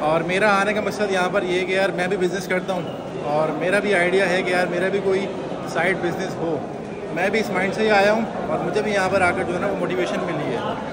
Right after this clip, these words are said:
मोटिवेशन इस बात की है यार यहाँ पर हर बंदा ही ना, हर बंदा वो अपना बिजनेस का माइंड लेकर आया हुआ है। एक हॉल तो हमने कर लिया है कवर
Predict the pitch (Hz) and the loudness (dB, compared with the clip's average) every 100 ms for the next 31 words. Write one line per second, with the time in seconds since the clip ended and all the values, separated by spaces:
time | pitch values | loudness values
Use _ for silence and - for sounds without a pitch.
0 | 254 262 - - - - - - 180 214 | -6 -6 -6 -6 -6 -4 -4 -2 0 2
1 | 220 240 233 233 226 - 240 226 220 214 | 4 2 2 4 4 2 2 4 4 2
2 | 185 196 202 214 214 - 190 214 196 196 | 2 2 2 2 0 0 0 2 0 2
3 | 220 208 208 196 - 156 214 180 170 175 | 2 2 0 0 -2 0 0 0 -2 -2
4 | 143 - - - - - 185 202 202 202 | -2 -4 -6 -6 -6 -2 0 0 0 0
5 | 208 175 165 208 220 196 175 185 175 170 | 0 -2 -2 -2 0 0 0 0 0 0
6 | 139 135 135 120 - - - - - - | -2 -2 -4 -6 -8 -10 -10 -10 -10 -10
7 | - - - - - 233 - 196 208 185 | -10 -10 -10 -10 -10 -8 -4 0 2 4
8 | 208 202 208 202 202 175 180 208 196 175 | 2 4 0 0 0 2 4 2 2 2
9 | 185 | 2